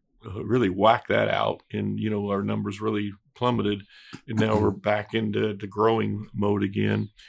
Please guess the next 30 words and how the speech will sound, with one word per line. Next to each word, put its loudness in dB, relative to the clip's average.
But, 2
you 0
know, 2
there's -2
no 6
easy 2
fix 0
with -4
addiction. -6
Uh, 0
there's 0
just, -2
uh, -6
there's, 0
n-, -2
you -2
know, 0
I -6
hate 2
to -2
say 0
this, 0
but -12
there's 0
no, -2
no 2
drive-through 0
on 0
this -4
thing. -6